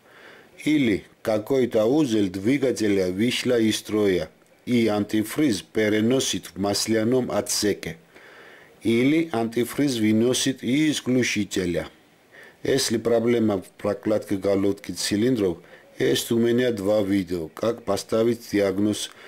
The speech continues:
и оставлю ссылки ниже. Также может случиться, что антифриз переносит в поддон в масле, но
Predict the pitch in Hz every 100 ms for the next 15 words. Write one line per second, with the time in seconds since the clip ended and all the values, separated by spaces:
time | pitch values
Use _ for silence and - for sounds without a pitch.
0 | - - 117 135 127 101 95 - 117 120
1 | 123 - - 101 101 107 95 87 82 80
2 | 71 - _ _ _ - - - - -
3 | - - - 117 131 117 110 104 107 127
4 | 139 147 147 - 123 - 156 - 107 95
5 | - 101 92 - 98 101 123 117 127 143
6 | 104 - 107 110 113 123 123 127 117 -
7 | - - - 110 110 107 120 107 85 -
8 | - - 98 107 104 - 85 76 - -
9 | - - - _ 104 131 127 90